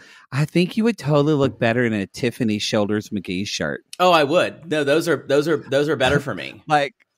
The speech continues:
Speaker 1: I, that, that would be so
Speaker 2: Like, right
Speaker 1: pretty on
Speaker 2: here.
Speaker 1: you.
Speaker 2: Oh, yeah. They're, they're my best
Speaker 1: You should get
Speaker 2: asset.
Speaker 1: some to wear, wear for our live shows. Like, you wear a
Speaker 2: Good, good
Speaker 1: blazer.
Speaker 2: shoulders with it, and then,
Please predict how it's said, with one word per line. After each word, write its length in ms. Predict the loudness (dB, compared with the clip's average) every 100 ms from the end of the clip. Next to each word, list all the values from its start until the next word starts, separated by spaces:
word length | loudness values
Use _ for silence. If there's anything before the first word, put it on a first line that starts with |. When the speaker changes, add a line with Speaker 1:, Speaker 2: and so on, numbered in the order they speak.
| _
Speaker 1:
I, 160 | -8 -4 0
that, 240 | 2 2
that 140 | -2
would 120 | -2 -4
be 120 | -6
so 300 | -8 -2 0
Speaker 2:
Like, 240 | 0 0
right 160 | 0 2
Speaker 1:
pretty 160 | 2
on 100 | 2
Speaker 2:
here. 140 | 0 0
Speaker 1:
you. 60 | 0
Speaker 2:
Oh, 140 | 0
yeah. 640 | -2 -2 2 2 0 -6 -14 _
They're, 180 | -6 -6
they're 140 | -4 -2
my 140 | 0
best 260 | 2 0 2
Speaker 1:
You 40 | 2
should 80 |
get 180 | 4 2
Speaker 2:
asset. 100 | 2
Speaker 1:
some 120 | 2 2
to 100 | 2
wear, 280 | 4 2 0 _
wear 300 | -4 2 2
for 140 | 2 2
our 160 | 2
live 300 | 2 0 -2
shows. 380 | -4 -8 -10 -10
Like, 140 | -10 -4
you 60 | 2
wear 120 | 4
a 40 |
Speaker 2:
Good, 60 | 4
good 60 |
Speaker 1:
blazer. 420 | 2 2 2 4 4
Speaker 2:
shoulders 560 | 4 2 0 -2 -4
with 120 | -2 -2
it, 120 | -2
and 120 | -2
then, 180 | 0 -2